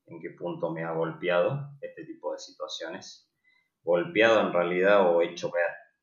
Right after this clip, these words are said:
O sea, en, en qué medida me ha dado luz sobre ciertos asuntos y situaciones que yo tenía pendientes, porque siempre es hacer una lista de pendientes y reverlas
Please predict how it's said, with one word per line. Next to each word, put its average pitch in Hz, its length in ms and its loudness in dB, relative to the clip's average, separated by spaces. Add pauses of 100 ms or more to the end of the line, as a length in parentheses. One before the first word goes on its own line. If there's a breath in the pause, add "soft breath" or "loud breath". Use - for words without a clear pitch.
(360)
O - 40 -20
sea, 82 240 -10
en, 80 280 -14 (360)
en 80 140 -18
qué 82 120 -6
medida 85 320 -2
me 80 80 -6
ha 80 60 -4
dado 85 260 2
luz 90 260 -4
sobre 80 280 -4
ciertos 82 360 -6
asuntos - 560 -10
y - 160 -18
situaciones - 440 -12
que 82 80 -12
yo 80 120 -10
tenía 82 220 -14
pendientes, 90 840 -8
porque - 240 -12
siempre 101 560 -6
es - 380 -10
hacer 87 300 -14
una 82 180 -10
lista 85 240 -10
de - 160 -8
pendientes 87 560 -6
y 87 160 -12
reverlas 80 580 -8